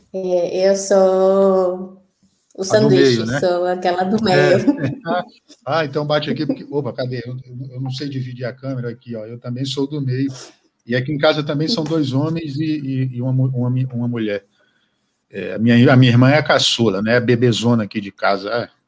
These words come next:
Speaker 2: É, é.
Speaker 1: É. <laughs> Eu sou também, só que eu não sou a caçula, mas <laughs> como eu sou a única
Speaker 2: <laughs>
Speaker 1: menina,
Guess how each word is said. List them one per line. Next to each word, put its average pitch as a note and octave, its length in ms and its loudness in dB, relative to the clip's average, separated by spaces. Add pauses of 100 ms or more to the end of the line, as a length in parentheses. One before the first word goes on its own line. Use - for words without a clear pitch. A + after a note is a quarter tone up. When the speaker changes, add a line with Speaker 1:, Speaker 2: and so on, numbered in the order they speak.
(300)
Speaker 2:
É, G#2 80 -16
é. G2 120 -8
Speaker 1:
É. F#3 320 -4
<laughs> - 300 -6 (920)
Eu G#3 280 6
sou C4+ 280 2
também, A3 640 2
só A3 160 4
que A3+ 80 0
eu A3 60 2
não A#3+ 80 0
sou A#3+ 140 0
a A3 80 -2
caçula, G#3+ 560 -6
mas F#3+ 600 -6 (320)
<laughs> - 340 -10
como G3+ 160 -4
eu G3+ 80 -4
sou G#3 140 0
a G3+ 80 2
única G3+ 280 0
Speaker 2:
<laughs> - 20 4
Speaker 1:
menina, A3+ 520 0